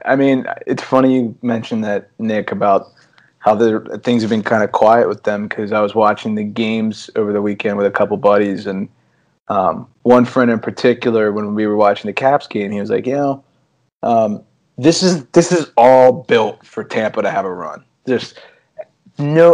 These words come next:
like, nobody's talking about them, right? And you always hear people talk about Tampa, and they're the number two seed, but everybody wants to talk about Carolina and how great of a start they got to, and then Boston, well, they redeemed themselves from last year, and then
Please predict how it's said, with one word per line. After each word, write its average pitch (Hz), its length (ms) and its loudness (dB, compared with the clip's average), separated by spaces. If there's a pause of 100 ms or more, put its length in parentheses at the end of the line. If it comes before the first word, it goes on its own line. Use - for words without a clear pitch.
like, 123 400 0
nobody's 180 380 2
talking 190 400 0
about 98 340 -4
them, - 100 -20
right? 117 280 -4
And 127 280 -4
you 135 240 6
always 151 380 6
hear 117 160 -8
people 107 320 -10
talk 101 300 -8
about 101 240 -8
Tampa, 101 280 -6
and 110 80 -4
they're 117 80 0
the 127 100 4
number 139 240 2
two 127 180 -6
seed, 113 320 -4
but 98 100 -4
everybody 113 400 4
wants 123 220 2
to 127 80 -4
talk 120 320 0
about 107 340 0 (420)
Carolina 123 640 4
and 101 140 -10
how 110 440 -2
great 120 240 -2
of 117 60 -2
a 110 60 -8
start - 460 0
they 110 160 -4
got 104 260 -6
to, 101 360 -12 (420)
and 104 120 -10
then 104 420 -6
Boston, 117 680 0
well, 110 100 -4
they 113 100 0
redeemed 117 380 -4
themselves 120 540 0
from 127 160 -6
last 143 400 -2
year, 101 200 -2
and 104 140 -2
then 110 260 -4